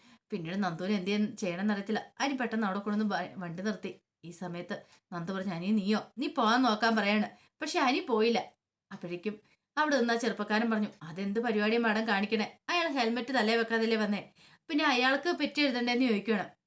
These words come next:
ഈ സമയം നന്ദു വിട്ടുപോയി. അനി അങ്ങോട്ട് ഇറങ്ങി അങ്ങോട്ടേക്ക് വന്നു. അനി പറഞ്ഞു, "അതെ, ഞാൻ മദ്യപിച്ചിട്ടുണ്ട്, ഹെൽമെറ്റ് ഇല്ലാത്ത മാത്രമല്ല ഞാൻ മദ്യപിച്ചിട്ടുണ്ടെന്ന്" പറയണം. അപ്പോഴേക്കും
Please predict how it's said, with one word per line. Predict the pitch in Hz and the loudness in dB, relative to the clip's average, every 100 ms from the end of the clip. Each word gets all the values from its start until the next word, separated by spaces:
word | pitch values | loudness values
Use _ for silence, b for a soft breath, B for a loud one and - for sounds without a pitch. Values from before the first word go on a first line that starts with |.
| _ _ _ _ _ _ _ _ | _ _ _ _ _ _ _ _
ഈ | 156 | -16
സമയം | 156 175 190 | -10 -8 -6
നന്ദു | 185 160 190 | -6 -6 -6
വിട്ടുപോയി. | 190 214 196 175 B B 285 | -4 -2 -4 -6 B B -2
അനി | 330 330 | 0 0
അങ്ങോട്ട് | 247 233 240 | 2 2 2
ഇറങ്ങി | 208 220 | 0 0
അങ്ങോട്ടേക്ക് | 220 185 202 208 | -2 -2 -4 0
വന്നു. | 220 190 - _ | 0 -2 -10 _
അനി | 165 175 | -12 -8
പറഞ്ഞു, | 202 196 - - | -6 -6 -10 -12
"അതെ, | 180 180 B B 254 | -10 -10 B B -2
ഞാൻ | 320 | 0
മദ്യപിച്ചിട്ടുണ്ട്, | 294 202 214 240 294 277 233 208 - _ _ _ 190 | 2 2 2 2 0 0 2 0 -2 _ _ _ -8
ഹെൽമെറ്റ് | 180 170 196 233 | -6 -4 -4 0
ഇല്ലാത്ത | 220 214 | 0 0
മാത്രമല്ല | 247 202 240 233 214 - B _ | 2 2 2 2 2 -2 B _
ഞാൻ | 302 302 | 0 4
മദ്യപിച്ചിട്ടുണ്ടെന്ന്" | 233 190 226 233 262 220 226 | 4 2 0 0 -2 0 2
പറയണം. | 208 190 196 - _ _ _ _ | 2 0 -2 -6 _ _ _ _
അപ്പോഴേക്കും | 226 226 220 214 | -10 -4 -4 -2